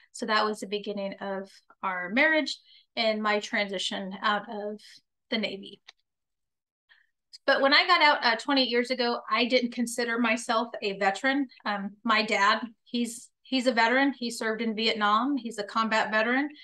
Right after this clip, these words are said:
And, um, as you see this picture that was taken a few years ago, my dad is, like, the poster child for the,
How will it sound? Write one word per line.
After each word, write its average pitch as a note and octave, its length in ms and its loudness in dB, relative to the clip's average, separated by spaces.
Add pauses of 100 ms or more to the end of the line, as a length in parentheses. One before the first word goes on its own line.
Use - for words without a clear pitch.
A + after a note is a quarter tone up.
(520)
And, G#3 520 2
um, G#3 240 -4
as G#3+ 160 -2
you G#3 60 -4
see A#3 120 -8
this G3+ 180 -4
picture A#3 300 -6
that G3+ 140 -2
was G3+ 160 -6
taken G#3+ 260 -6
a G#3+ 60 -8
few A3 120 -8
years G#3+ 200 -2
ago, G#3 320 0 (300)
my A3 180 4
dad G#3+ 400 4
is, G#3 260 -4
like, G3+ 240 -4
the G3+ 80 -6
poster A#3 420 -2
child G#3+ 540 0
for G#3+ 160 -2
the, G3+ 400 0